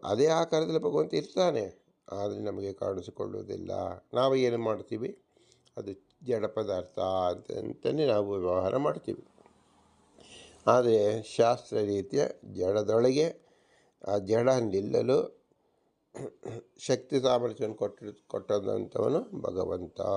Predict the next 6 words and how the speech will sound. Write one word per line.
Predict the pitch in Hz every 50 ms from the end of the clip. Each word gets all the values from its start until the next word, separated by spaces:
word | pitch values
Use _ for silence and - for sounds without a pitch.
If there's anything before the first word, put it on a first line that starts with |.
| 98 101 104 - - -
ಅವನು | 101 107 107 117 131 131
ಅದೇ | - 92 92 101 101
ಆಕಾರದಲ್ಲಿ | 95 92 95 92 - 98 98 95 92 90 104 127 135 120
ಇದ್ದಾನೆ | - 92 90 87 87 87 82 90 95 107 110 110 107 101
ಅಂತ | 98 104 -
ತಿಳಿಯಬೇಕು. | 156 - - - - 117 - 87 90 87 87 87 - 101 98 95 92 90 - -